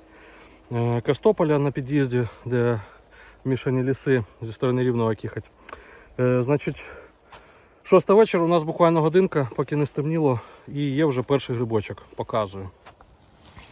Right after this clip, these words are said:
Дивіться, друзі, отакий от грибочок. Як вам? Напишіть мені в коментарях, славний чи не славний. А дивіться, а тут поряд ще маслючки. Зараз ми їх зберемо.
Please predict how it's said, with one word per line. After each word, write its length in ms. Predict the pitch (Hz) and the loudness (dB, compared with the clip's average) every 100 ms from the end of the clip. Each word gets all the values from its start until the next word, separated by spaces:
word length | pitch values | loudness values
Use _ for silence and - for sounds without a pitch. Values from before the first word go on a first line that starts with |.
| - | -20
Дивіться, 520 | - 107 104 117 104 110 | -14 -12 -6 -6 -6 -10
друзі, 360 | 107 113 110 95 - - - - - - - - 117 | -8 -6 -6 -10 -16 -20 -20 -20 -20 -20 -20 -18 -14
отакий 300 | 127 - 123 | -14 -10 -10
от 140 | 113 104 - - | -10 -12 -18 -10
грибочок. 600 | 151 151 131 135 127 117 - - | -6 -4 -4 -6 -8 -12 -16 -14
Як 240 | 131 127 - | -8 -8 -8
вам? 180 | 123 110 - _ _ _ - _ _ - _ | -10 -10 -14 _ _ _ -20 _ _ -20 _
Напишіть 520 | 123 123 135 - 127 | -12 -10 -10 -10 -10
мені 220 | 131 123 | -6 -6
в 40 | 120 | -6
коментарях, 680 | - 127 123 135 123 113 - | -6 -6 -6 -6 -6 -8 -12
славний 420 | - 160 170 139 | -10 -6 -4 -4
чи 140 | 113 131 | -6 -6
не 120 | 131 | -8
славний. 420 | - 131 117 110 - - - - - - | -6 -8 -8 -10 -12 -20 -20 -20 -20 -12
А 120 | 117 | -6
дивіться, 360 | 123 139 131 135 | -4 -4 -4 -6
а 20 | |
тут 180 | 120 151 | -8 -10
поряд 320 | - 170 123 | -6 -6 -6
ще 220 | - 127 123 - - - - _ _ - | -2 -2 -4 -12 -20 -20 -20 _ _ -8
маслючки. 680 | 135 - 131 - - 110 - - | -8 -6 -10 -12 -8 -10 -10 -14
Зараз 300 | 120 113 107 | -10 -10 -10
ми 140 | 123 | -10
їх 80 | 120 | -10
зберемо. 420 | 107 120 120 110 | -10 -10 -10 -10